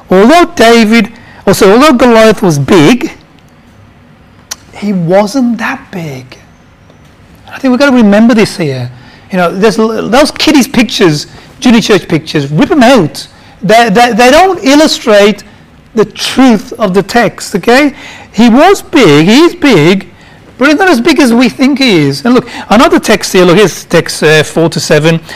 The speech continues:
A champion named Goliath, who was from Gath, came out of the Philistine camp. He was over nine feet tall. Look, I haven't got time to do this right now. You have to come on the theology course. But textual variance, is that, with, there's variations in the text,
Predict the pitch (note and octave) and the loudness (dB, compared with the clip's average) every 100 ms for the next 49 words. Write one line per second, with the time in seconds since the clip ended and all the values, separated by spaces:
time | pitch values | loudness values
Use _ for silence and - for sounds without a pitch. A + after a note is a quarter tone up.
0 | - E3 D3+ F#3+ E3 D#3+ D#3 D#3+ D#3 D#3 | -6 -4 -2 0 0 0 0 0 0 2
1 | D#3 D#3 D#3+ - C#3+ C#3 D3+ C#3+ D#3 E3 | 2 2 0 -2 -4 -4 -4 0 2 2
2 | - - - - - D#3+ D#3 D#3 E3 D#3 | -2 -14 -20 -10 -2 0 2 2 0 -2
3 | - - - D#3 D3 C3+ F#3 E3+ D3+ E3 | -14 -20 -8 -4 -2 -2 0 0 0 -2
4 | D#3 - D#3+ E3 - D#3+ D3 D#3+ D#3+ D#3+ | -2 -2 -2 -2 -2 -2 2 2 2 0
5 | D#3 D3+ D3+ D#3+ D3 - D#3 C#3+ D3 G#3+ | -2 -4 -6 -8 -8 -12 -10 -8 -6 -8
6 | C4 - - - _ _ _ - - - | -10 -16 -20 -20 _ _ _ -20 -20 -12
7 | - F#3 G#3 C#4+ B3 F3+ - E3 D#3+ D#3 | -4 0 2 2 0 -2 -2 -2 -2 -6
8 | D3 D#3 D3 - - D3 C#3+ C#3 C#3+ F3 | -4 -4 -4 -8 -6 -4 -4 -6 -4 -4
9 | - D#3+ C#3+ C3 C#3+ C#3+ C3 D3+ - C#3 | -4 -6 -6 -6 -4 -4 -6 -10 -14 -16
10 | C#3 - - - - - G#3 G3+ - - | -18 -20 -20 -20 -20 -6 -4 -4 -10 -20
11 | _ _ - - - B3 - C#4 C4+ F3 | _ _ -20 -14 -4 -4 -4 -4 -2 0
12 | F3+ F#3+ G3 D#3+ C#3+ F3 F3 G3 F#3 F#3+ | 2 2 2 0 -2 -6 -4 -4 -6 -6
13 | F#3+ F3+ F3+ E3 G3+ B3+ A3 G3+ - F#3 | -4 -2 -2 -2 0 0 2 0 -2 -6
14 | F3 E3 - D#3+ - | -6 -6 -6 -6 -6